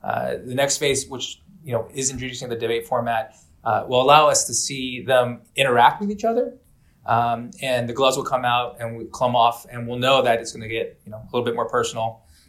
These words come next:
Uh, but we'll really get to see how Joe Biden reacts to, uh, President Trump's, you know, aggressive and assertive campaign style. Uh, we've seen, uh, you know, what President Trump had, was able to do during the twenty sixteen elections, uh, with his rivals.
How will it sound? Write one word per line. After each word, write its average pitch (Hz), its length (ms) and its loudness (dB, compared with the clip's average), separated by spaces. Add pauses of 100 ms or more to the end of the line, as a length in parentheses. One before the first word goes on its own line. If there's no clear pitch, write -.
Uh, 113 100 2
but 139 140 4
we'll 175 160 6
really 226 120 10
get 214 120 2
to 185 40 2
see 170 240 4
how 139 300 8
Joe 135 180 -2
Biden 120 320 4
reacts - 640 -2 (120)
to, 107 340 -4
uh, 104 320 0
President 113 380 -6
Trump's, 107 340 -4
you 110 60 -16
know, 95 60 -12
aggressive 107 440 -4
and 107 80 -14
assertive 101 320 -10
campaign 104 380 -10
style. 95 480 -8 (340)
Uh, 110 200 -2
we've 117 140 -4
seen, 120 540 -6 (300)
uh, 110 320 0 (100)
you 120 80 -8
know, 117 60 -6
what 117 160 -6
President 120 280 -8
Trump 113 220 -6
had, 104 320 -8
was 120 140 -6
able 120 120 -4
to 110 100 -4
do 120 220 -2
during 117 220 -4
the 113 100 -12
twenty 117 140 -10
sixteen 123 320 -12
elections, 123 540 -4 (340)
uh, 107 180 2
with 113 100 -2
his 117 140 -4
rivals. 139 520 2